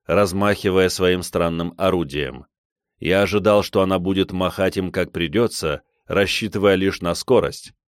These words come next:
но жестко просчитался. В ее движениях был виден стиль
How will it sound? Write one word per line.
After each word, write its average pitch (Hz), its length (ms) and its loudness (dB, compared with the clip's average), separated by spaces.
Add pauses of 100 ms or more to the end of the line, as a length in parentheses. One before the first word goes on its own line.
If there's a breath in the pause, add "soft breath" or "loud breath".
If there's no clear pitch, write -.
но 98 320 0
жестко 117 420 2
просчитался. 110 880 -4 (600)
В 71 120 -8
ее 113 260 4
движениях 120 720 2
был 104 240 4
виден 95 400 0
стиль 104 480 -4